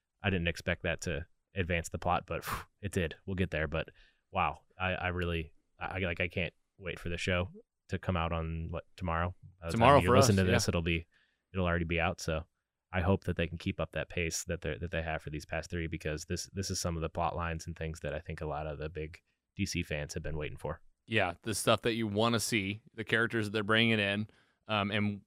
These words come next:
Speaker 2: let's just talk about season two, kinda how it wrapped up, so we can set up season three in these first three. So the first two seasons, if you don't know, Titans, man, this is about Teen Titans. You ever watch the cartoon Teen Titans when you were a kid?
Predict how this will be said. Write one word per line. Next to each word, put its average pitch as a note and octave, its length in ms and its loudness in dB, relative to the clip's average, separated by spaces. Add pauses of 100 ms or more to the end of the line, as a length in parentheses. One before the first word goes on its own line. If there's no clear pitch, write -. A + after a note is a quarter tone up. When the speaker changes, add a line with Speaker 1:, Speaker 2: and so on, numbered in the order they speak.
(300)
Speaker 2:
let's C3+ 180 2
just D#3 100 -4
talk F3+ 140 6
about C#3 200 4
season A2 240 0
two, G#2+ 200 2
kinda G#2 280 2
how G#2 140 4
it F#2+ 40 2
wrapped G#2 260 2
up, F#2+ 100 0
so G2+ 100 -6
we G2 60 -4
can G2+ 80 -6
set G#2 160 -2
up F#2+ 80 -6
season F#2+ 280 -6
three G2+ 180 -8
in G2 60 -6
these F#2+ 160 -8
first - 260 -10
three. F#2+ 160 -6
So G#2+ 240 2 (240)
the - 80 -18
first F#3+ 240 6
two F#3 140 4
seasons, C3 440 4
if A2 60 -2
you A2 60 -4
don't D3+ 260 4
know, C3 220 4
Titans, C3+ 560 6
man, G2+ 180 4
this A#2 100 2
is C#3 40 -2
about C#3 320 4
Teen F3 340 2
Titans. D#3 480 2
You B2 60 4
ever B2 100 4
watch C3+ 160 4
the A2 80 -4
cartoon C#3 440 6
Teen C#3+ 300 4
Titans D3 460 6
when E3 80 2
you E3+ 120 6
were E3+ 60 6
a D#3+ 60 2
kid? F3+ 320 4